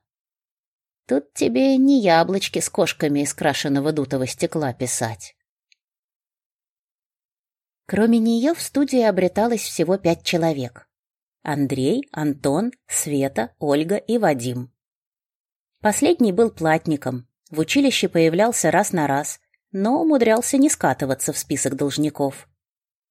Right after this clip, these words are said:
Сколько раз его грозились отчислить за низкую посещаемость,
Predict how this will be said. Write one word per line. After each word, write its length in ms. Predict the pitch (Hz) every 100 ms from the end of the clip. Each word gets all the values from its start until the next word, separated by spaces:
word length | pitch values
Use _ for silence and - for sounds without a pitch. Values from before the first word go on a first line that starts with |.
| _ _ _ _
Сколько 640 | - - - 285 262 196
раз 300 | 196 240 -
его 180 | 185 165
грозились 600 | 160 170 156 202 196 -
отчислить 580 | 156 - - 220 170 139
за 100 | 151
низкую 440 | 165 180 - 160
посещаемость, 960 | 147 147 143 - - 247 285 151 - -